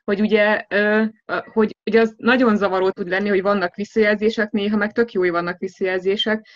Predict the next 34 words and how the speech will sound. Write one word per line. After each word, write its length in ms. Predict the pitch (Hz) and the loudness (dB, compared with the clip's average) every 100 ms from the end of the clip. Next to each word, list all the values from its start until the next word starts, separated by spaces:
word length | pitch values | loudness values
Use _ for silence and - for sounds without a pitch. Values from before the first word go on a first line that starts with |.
| - _ | -20 _
ö, 380 | 196 196 202 - | -2 0 2 0
viszont 380 | 208 220 226 226 | 0 0 2 2
amire 440 | 240 214 220 220 | 2 4 4 4
mondjuk 320 | 214 208 208 220 | 2 0 -2 -2
megtanít, 500 | 202 202 233 220 226 | -2 -2 -2 -2 0
hogy 120 | 226 | 0
így 180 | 214 - - | 0 -4 -6
hogyan, 320 | - 214 214 208 | -2 0 0 -2
hogyan 420 | - 233 220 202 | -2 2 2 0
csináljam 640 | - 202 185 180 185 - _ | -4 -2 -2 -4 -8 -12 _
azt 460 | - 185 208 - | -8 -6 -6 -6
így 200 | 208 185 | -8 -8
magamban, 540 | 170 185 202 220 208 208 | -6 -4 0 0 0 0
hogy 180 | 220 190 | 0 -2
így 120 | 214 | -6
függetlenítsem 640 | 233 190 170 180 190 - | -4 -4 -6 -8 -10 -8
magam 220 | 180 185 185 | -8 -8 -8
egyáltalán 500 | - 180 185 190 190 | -8 -6 -6 -6 -8
attól, 240 | 202 190 | -8 -8
hogy 140 | 196 | -6
most 320 | 180 185 - - | -8 -10 -12 -12
mi, 160 | 185 | -12
hogy 160 | - 180 | -10 -6
van-e, 400 | 180 214 226 226 | -2 0 0 0
vagy 200 | 190 160 | -2 -6
nincs, 360 | 175 196 220 214 | -6 -2 -2 -2
vagy 140 | 185 | -6
az, 340 | 180 180 190 - | -4 -4 -6 -10
az 140 | 190 | -10
milyen, 360 | 190 190 170 170 | -8 -8 -8 -10
milyen 240 | 190 175 | -10 -8
jellegű 360 | 175 170 175 180 | -6 -6 -6 -6
visszajelzés, 800 | 180 185 - 165 165 170 180 - | -8 -10 -10 -6 -6 -6 -6 -6
mert, 220 | 196 190 | -6 -10